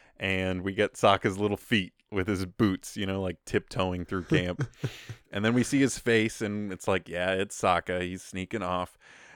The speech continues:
Speaker 1: And then he goes, <gasps> "There's a big, you know, suspense moment. Oh, I'm about to," and you look down, and Momo is asleep under his feet. <laughs>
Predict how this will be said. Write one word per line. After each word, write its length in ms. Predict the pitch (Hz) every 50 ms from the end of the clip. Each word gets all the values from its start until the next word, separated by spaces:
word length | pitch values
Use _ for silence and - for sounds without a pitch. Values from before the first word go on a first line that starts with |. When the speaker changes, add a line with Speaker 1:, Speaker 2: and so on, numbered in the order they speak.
| - _ -
Speaker 1:
And 120 | 113 107
then 140 | 113 113 107
he 140 | 104 110 107
goes, 240 | 98 104 98 - -
<gasps> 880 | - 214 226 247 240 220 220 196 156 - _ _ _ _ _ _ _
"There's 160 | - 104 98 95
a 60 | 95
big, 260 | 85 113 113 104 98 87 _ _ _ _ _ _ _
you 100 | - 123
know, 140 | 113 110 110
suspense 560 | 107 - - 120 - - - 156 147 - -
moment. 260 | 147 147 143 143 147 131
Oh, 200 | 151 202 226 - _ _ -
I'm 100 | 185 185
about 320 | 196 190 208 202 208 208
to," 240 | - 196 202 202 170 - _ _ _ _ _ _ _ -
and 120 | 107 107 107
you 120 | 110 110
look 180 | 117 123 113 -
down, 300 | - 131 120 120 120 117
and 120 | 113 113
Momo 540 | 110 110 113 110 110 117 120 120 117 117 120
is 120 | 120 110 117
asleep 500 | 123 117 - - 123 120 123 117 - 123
under 220 | 120 120 127 123
his 160 | 120 - -
feet. 240 | - - 127 120 - - - - - - - _ -
<laughs> 480 | - 175 185 190 190 185 180 170 -